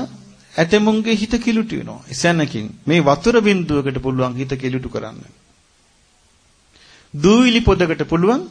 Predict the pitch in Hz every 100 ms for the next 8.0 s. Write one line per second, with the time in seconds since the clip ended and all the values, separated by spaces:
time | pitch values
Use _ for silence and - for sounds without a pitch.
0 | - _ _ - - 190 202 170 160 156
1 | 156 135 117 104 - _ _ _ _ _
2 | _ _ - 180 233 254 240 202 170 135
3 | 139 131 127 127 - 180 170 170 175 170
4 | 131 131 117 113 143 208 220 202 208 254
5 | 214 127 98 - _ _ _ _ - 127
6 | 139 160 160 151 131 127 131 135 131 127
7 | 131 135 135 160 156 127 104 98 110